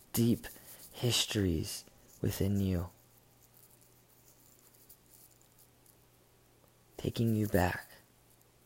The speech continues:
to the very beginning of time with your creator.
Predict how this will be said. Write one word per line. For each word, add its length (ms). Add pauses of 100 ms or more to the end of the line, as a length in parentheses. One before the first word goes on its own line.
(440)
to 180
the 60
very 360
beginning 460 (1200)
of 80
time 320 (840)
with 100
your 160
creator. 560